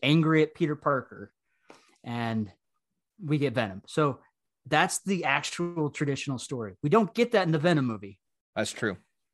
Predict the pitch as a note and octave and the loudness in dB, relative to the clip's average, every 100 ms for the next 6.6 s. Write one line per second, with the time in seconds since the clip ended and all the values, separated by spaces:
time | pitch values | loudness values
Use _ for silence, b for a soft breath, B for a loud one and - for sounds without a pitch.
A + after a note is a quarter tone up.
0 | _ _ _ _ - D#3+ C#3+ C3+ C3+ D#3+ | _ _ _ _ -2 2 2 0 2 4
1 | G3+ F3+ F#3 E3+ E3+ D#3+ D#3 D3+ C#3 D3 | 4 4 4 4 4 4 0 -2 -2 -2
2 | C#3+ C3+ A#2+ C3 B2+ - - C4 G#3+ D3+ | 0 -2 -6 -6 -8 -8 -4 2 4 4
3 | C3 - - C3+ B2+ B2 A#2+ C3 B2+ A#2+ | 0 -2 -2 0 0 -4 -6 -6 -6 -4
4 | C3+ F3 F#3+ D#3 - - - F3+ D#3+ D3 | -2 -2 -2 -6 -6 -8 0 2 4 2
5 | C3 _ - B2+ D3+ D#3 D3 C#3+ - - | -2 _ -16 0 2 4 2 0 -4 -8
6 | D#3 D3 C3 B2+ A#2+ | -4 -2 0 -2 -4